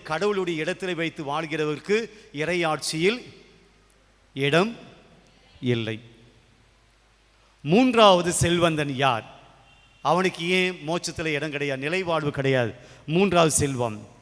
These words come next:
படிப்போம். கடவுளை மட்டுமே இது நோக்கி இருக்க வேண்டும். அடுத்த வாக்கியம், அவர்கள் நல்லதை செய்து நற்செயல்கள் என்னும் செல்வத்தை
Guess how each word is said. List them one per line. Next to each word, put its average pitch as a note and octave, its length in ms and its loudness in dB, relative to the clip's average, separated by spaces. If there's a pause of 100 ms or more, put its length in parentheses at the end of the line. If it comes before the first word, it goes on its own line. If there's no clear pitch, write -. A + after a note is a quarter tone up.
(320)
படிப்போம். D#3 540 2 (960)
கடவுளை G#3+ 440 8
மட்டுமே G3+ 320 2
இது F#3 160 0
நோக்கி F#3 240 0
இருக்க E3+ 260 -2
வேண்டும். E3 380 4 (480)
அடுத்த F#3+ 320 2
வாக்கியம், D3+ 500 2 (1300)
அவர்கள் F3 480 4 (200)
நல்லதை G#3 440 8 (140)
செய்து F3+ 340 8 (960)
நற்செயல்கள் G#3 1000 2
என்னும் G#3 300 2 (100)
செல்வத்தை G#3+ 560 2